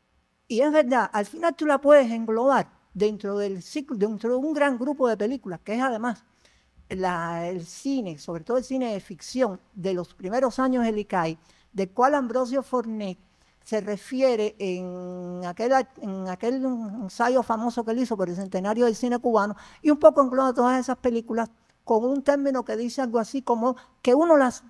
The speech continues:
ve como una suerte de benévola curiosidad, porque es verdad que ahí había de todo. Ahora, ya para terminar,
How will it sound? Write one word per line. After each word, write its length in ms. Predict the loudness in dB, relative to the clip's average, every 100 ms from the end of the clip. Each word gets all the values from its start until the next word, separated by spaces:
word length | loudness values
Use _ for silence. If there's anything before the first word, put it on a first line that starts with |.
| _
ve 360 | 4 6 6 0 _ _ _
como 260 | 0 2 2
una 180 | 2
suerte 360 | 4 4 8 8
de 120 | 8
benévola 1040 | 8 6 6 2 4 6 8 8 8 4 2
curiosidad, 920 | 0 0 2 2 0 -2 0 0 -2
porque 200 | -6 -4
es 40 | -2
verdad 220 | -2 0
que 80 | 2
ahí 100 | 2
había 300 | 2 2 2
de 140 | 0
todo. 400 | -4 -8 -8 -14 _ _ _ _ _ _ _ _ _ _ _ _ _ _ _ _ _ _ _ _ _ _ _ _ _ _ _ _ _ _ _ _ -4
Ahora, 420 | 0 2 0 -8 _ _ _ _ _ _ -10
ya 200 | -6 -4
para 160 | -4
terminar, 440 | -4 -6 -6 -8